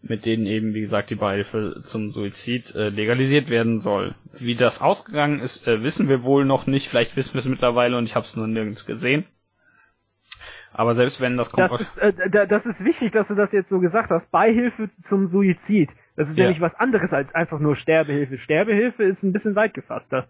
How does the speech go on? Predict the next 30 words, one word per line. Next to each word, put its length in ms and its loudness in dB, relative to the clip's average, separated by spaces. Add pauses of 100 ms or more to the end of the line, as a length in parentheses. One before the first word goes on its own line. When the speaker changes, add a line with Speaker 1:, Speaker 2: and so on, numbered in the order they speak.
(140)
Speaker 1:
Ja, 320 4
ja, 160 2
die, 260 0
die, 280 2
äh, 120 2
das 160 2
Problem 300 4
ist, 80 2
ich 100 -4
hab 160 -2
den, 240 -4
also 200 -4
so 220 0
steht's 300 -4
im 140 0
Artikel, 340 0
ich 140 -2
hab 180 -2
nur 120 -4
grad 280 0
den, 300 -2
wie 60 0
gesagt, 200 0
den 140 -4
Wortlaut 480 2
der 100 0
Gesetzesvorlagen 920 0
Speaker 2:
Hm. 60 -2
Speaker 1:
hier 120 0
nicht. 360 0